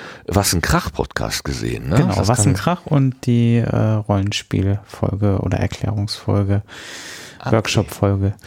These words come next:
Speaker 2: von Sven.
Speaker 1: Auf der großen Podcast-Plattform YouTube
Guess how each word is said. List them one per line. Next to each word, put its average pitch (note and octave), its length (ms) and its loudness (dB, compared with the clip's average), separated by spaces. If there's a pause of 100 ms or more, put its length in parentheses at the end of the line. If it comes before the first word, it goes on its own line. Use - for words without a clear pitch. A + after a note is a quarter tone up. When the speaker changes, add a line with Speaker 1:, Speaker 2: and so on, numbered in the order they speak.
(440)
Speaker 2:
von G2 440 -4 (640)
Sven. G#2 420 -8 (1900)
Speaker 1:
Auf E2+ 120 -4
der F2 120 2
großen F#2+ 320 -2
Podcast-Plattform - 840 -2
YouTube - 540 -6